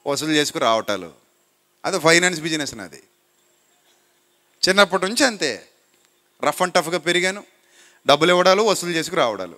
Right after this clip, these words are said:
ఫైనాన్స్ బిజినెస్. మీ ఊరు కూడా వస్తుంటారు కదా, సీట్లోళ్ళు అంటారు మీరు. ఆ, వచ్చి డబ్బులు ఇచ్చి మీ దగ్గర వసూలు చేసుకుంటారు కదా.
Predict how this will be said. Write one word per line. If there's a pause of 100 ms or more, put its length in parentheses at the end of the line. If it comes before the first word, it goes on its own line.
ఫైనాన్స్
బిజినెస్.
మీ
ఊరు
కూడా
వస్తుంటారు
కదా,
సీట్లోళ్ళు
అంటారు
మీరు. (1040)
ఆ, (960)
వచ్చి
డబ్బులు
ఇచ్చి
మీ
దగ్గర
వసూలు
చేసుకుంటారు
కదా.